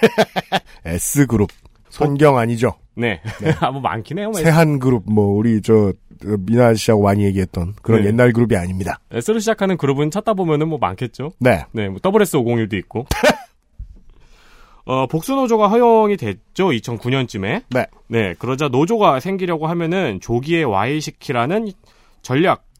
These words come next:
Speaker 2: 그리고 노조원들을 미행했던 사건 등이 있었습니다.
Speaker 1: 이게 이제 복수노조가 허용되면서 중견 및 대기업들은 두 가지 전략을 구사합니다.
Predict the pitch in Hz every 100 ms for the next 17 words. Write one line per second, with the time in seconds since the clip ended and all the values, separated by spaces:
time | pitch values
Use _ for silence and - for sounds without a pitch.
0 | _ 107 107 156 113 123 165 156 143 139
1 | 104 135 151 143 123 113 175 202 131 110
2 | 117 123 135 95 127 - 92 87 127 -
3 | _ - - - 123 131 110 113 95 90
4 | 131 - 165 165 156 160 160 156 135 127
5 | 120 139 110 76 67 _ - - - 123
6 | 151 151 147 - 110 123 120 127 120 104
7 | 131 131 123 117 110 101 92 95 104 90
8 | 95 117 101 71